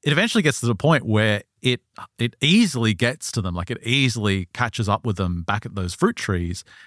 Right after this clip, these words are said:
And it grabs the slowest one and just holds it in its hand,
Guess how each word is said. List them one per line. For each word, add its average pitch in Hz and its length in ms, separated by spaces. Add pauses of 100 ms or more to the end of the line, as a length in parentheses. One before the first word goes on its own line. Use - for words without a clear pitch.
(540)
And 139 140
it 131 160
grabs 123 580
the 117 80
slowest 120 520
one 90 340
and 104 120
just 98 140
holds 120 460
it 98 180
in 101 100
its 104 120
hand, 90 400